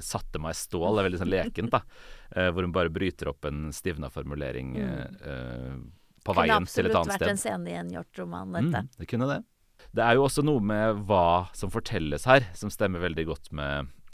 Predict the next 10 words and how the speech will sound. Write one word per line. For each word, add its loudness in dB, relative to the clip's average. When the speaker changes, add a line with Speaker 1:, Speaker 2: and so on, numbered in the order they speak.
Speaker 1:
Vigdis -4
Hjorts, -6
eh, 0
hva -10
skal -8
jeg -6
si -2
da, 2
prosjekt. -6
Fordi 0